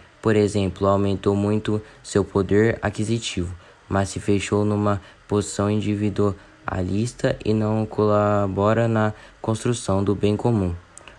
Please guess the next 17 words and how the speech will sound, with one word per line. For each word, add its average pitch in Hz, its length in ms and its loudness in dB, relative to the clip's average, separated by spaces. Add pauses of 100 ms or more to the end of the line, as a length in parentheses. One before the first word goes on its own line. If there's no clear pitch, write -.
(200)
ou 104 180 4
não 110 180 2
cresceu 104 640 2
intelectualmente 107 2000 0
ou 107 180 2
na 110 240 2
vida 107 480 0
espiritual, 92 640 0 (500)
não 101 140 0
se 104 180 -2
desenvolveu 104 800 0
integramente. 110 840 -2 (1160)
Etapas 107 420 -4
do 113 60 0
ensinamento 107 580 0
social 104 360 0
católico. - 580 -4